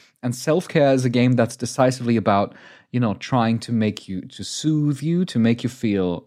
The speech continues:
relaxed. Um, they describe it as, quote,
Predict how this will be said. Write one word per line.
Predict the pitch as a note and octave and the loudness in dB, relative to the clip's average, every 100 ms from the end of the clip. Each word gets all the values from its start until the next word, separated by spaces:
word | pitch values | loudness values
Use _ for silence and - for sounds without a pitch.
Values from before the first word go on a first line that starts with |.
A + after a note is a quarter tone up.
| - | -4
relaxed. | G#2+ G#2 F#2+ C3 D#3+ - - _ _ _ - - _ _ - | 0 2 2 -2 -6 -16 -18 _ _ _ -20 -20 _ _ -8
Um, | A2+ G2+ G2 _ _ _ _ _ - | -4 -4 -4 _ _ _ _ _ -8
they | B2+ D3 | 0 2
describe | D3 C#3+ - C3+ C3+ | 2 0 2 4 6
it | B2 | 4
as, | A#2 | 2
quote, | - D3+ C3 C3 | 0 2 2 0